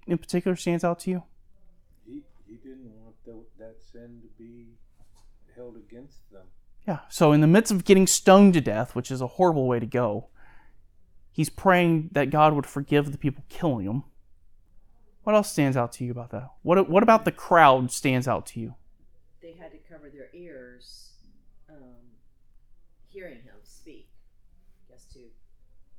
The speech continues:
Speaker 3: to enable themselves to, to kill him, they had to just block, try to block that out.
Speaker 1: Yeah. They, they hated the preacher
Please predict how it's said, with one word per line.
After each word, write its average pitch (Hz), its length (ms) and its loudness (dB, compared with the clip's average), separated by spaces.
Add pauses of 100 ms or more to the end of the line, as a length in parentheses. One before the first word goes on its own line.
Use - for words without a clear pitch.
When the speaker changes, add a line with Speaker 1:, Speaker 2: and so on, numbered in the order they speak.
(1800)
Speaker 3:
to 202 100 -18
enable 170 320 -18
themselves 151 480 -18
to, 123 160 -20 (300)
to 180 100 -20
kill 139 260 -20
him, 110 80 -20
they 117 80 -20
had 127 240 -20
to - 100 -20
just - 220 -20
block, 131 300 -20
try 151 140 -20
to 135 60 -20
block 135 320 -20
that 123 160 -20 (140)
out. 123 200 -20 (1080)
Speaker 1:
Yeah. 156 200 -4 (920)
They, 151 220 0 (920)
they 160 300 4
hated 202 760 6 (800)
the 135 80 -10
preacher 175 500 0